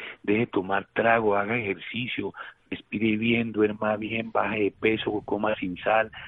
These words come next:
todo lo que tú sabes, más estos dos o tres medicamentos que hoy en día se está dando una sola capsulita con dos o tres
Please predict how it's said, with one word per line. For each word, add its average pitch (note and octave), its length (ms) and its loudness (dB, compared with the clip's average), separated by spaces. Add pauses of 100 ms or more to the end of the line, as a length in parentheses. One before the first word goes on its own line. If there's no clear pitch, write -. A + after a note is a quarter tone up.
(220)
todo D3+ 200 4
lo C#3 100 2
que - 120 -2
tú A#2 180 -4
sabes, A2 360 -2 (220)
más B2+ 360 4 (180)
estos B2+ 460 -2
dos B2 240 -2
o B2+ 60 -4
tres A2+ 200 -6
medicamentos G2 680 -4
que - 140 -6
hoy A2 180 -4
en A#2+ 160 -4
día A2+ 320 -2 (460)
se F2+ 60 -4
está F#2+ 240 -4
dando G#2 240 -2
una B2 280 -4
sola C3 240 0
capsulita G#2+ 600 -4
con G2+ 260 -6
dos A2 240 -4
o B2+ 40 -4
tres A#2 360 0